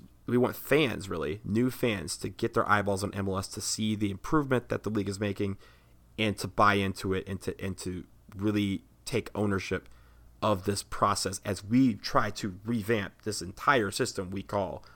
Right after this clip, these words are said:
American soccer. This is just one piece of it. And, you know, with Liga M X, they're the gold standard. They are the,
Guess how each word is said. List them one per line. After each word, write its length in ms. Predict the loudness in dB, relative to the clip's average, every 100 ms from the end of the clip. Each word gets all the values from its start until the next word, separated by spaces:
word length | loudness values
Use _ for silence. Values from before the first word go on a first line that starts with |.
| -8
American 420 | 0 0 0 -4
soccer. 360 | -4 -4 -6 -14 -20 -20 -20 -20 -20 _ _ 2
This 280 | 6 8 6
is 100 | 2
just 240 | 2 2
one 220 | 2 2
piece 280 | 2 -2 -4
of 120 | -6
it. 100 | -12 -10
And, 320 | -8 -6 -8 -12 -20 -20 -20 -16 -6
you 120 | -2
know, 220 | -2 -4 -8
with 400 | -2 0 0 -6 -16 -2
Liga 300 | 2 2 2
M 140 | 2
X, 320 | 0 -2 -6 -10 -20 -20 -20 -20
they're 340 | -4 4 6 6
the 80 | 6
gold 200 | 4 4
standard. 340 | 2 2 4
They 120 | 2
are 60 | 2
the, 120 | 0